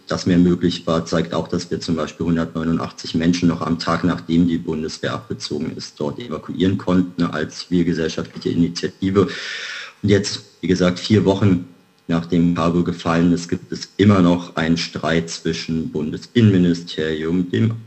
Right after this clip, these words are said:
Auswärtigen Amt und anderen, ähm, sodass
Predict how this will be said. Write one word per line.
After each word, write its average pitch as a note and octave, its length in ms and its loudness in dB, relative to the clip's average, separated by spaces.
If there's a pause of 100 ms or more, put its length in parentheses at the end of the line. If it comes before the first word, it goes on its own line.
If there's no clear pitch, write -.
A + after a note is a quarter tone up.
(140)
Auswärtigen - 1120 -6
Amt F2+ 340 2
und E2 300 -6
anderen, F2 640 2 (320)
ähm, E2+ 340 2 (260)
sodass F2 520 -2